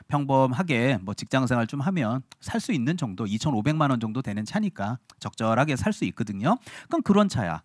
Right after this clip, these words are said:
그러니까 여기는 신규 등록이라고 안 써 있는 거야. 그러니까 결국은 관할 구역 내라는 얘기는 캐스퍼를 타던 친구가 아반떼로 바꿨는데 그 동네 그대로 계속 살아요. 단지 뭐만 바꾼 거야? 차만 바꾼 거죠? 그런데 그렇다면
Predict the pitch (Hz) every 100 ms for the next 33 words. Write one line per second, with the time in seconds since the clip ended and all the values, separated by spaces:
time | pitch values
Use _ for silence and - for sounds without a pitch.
0 | - 156 160 156 110 110 170 120 - -
1 | - 202 190 165 135 107 92 90 82 78
2 | - 82 78 - - - - _ _ -
3 | - 220 214 214 214 165 147 151 160 170
4 | 170 - - 123 131 156 151 151 156 135
5 | 95 113 120 117 101 107 202 117 - -
6 | - 226 220 - 214 190 175 165 165 160
7 | - 196 151 156 185 226 - _ 120 120
8 | 131 131 135 127 117 - 113 110 123 196
9 | 104 - - - 220 226 240 151 156 170
10 | 147 117 127 - 247 185 87 - _ _
11 | _ - 160 165 185 120 160 160 135 -
12 | 101 87 90 _ _ _ _ _ _ _
13 | - - 226 226 208 226 220 226 202 113
14 | 92 _ _ - 151 147 170 165 139 135
15 | - 131 110 180